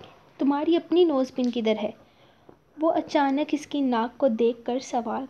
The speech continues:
करने लगी। "वो मेरी गलती की वजह से गुम हो गए। उन्होंने उतार कर रखी थी, लेकिन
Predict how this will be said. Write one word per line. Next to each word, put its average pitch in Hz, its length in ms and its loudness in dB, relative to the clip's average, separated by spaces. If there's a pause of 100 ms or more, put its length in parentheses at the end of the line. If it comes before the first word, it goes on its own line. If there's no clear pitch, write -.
करने 220 300 0
लगी। 226 320 -8
"वो 269 160 -2
मेरी 269 260 2
गलती 277 400 -2
की 277 200 0
वजह 240 240 0
से 269 140 -2
गुम 240 300 -2
हो 220 280 -2
गए। 233 240 -10 (840)
उन्होंने 302 320 2
उतार 277 380 0
कर 269 160 -2
रखी 254 300 -2
थी, 269 160 -4
लेकिन 262 500 -2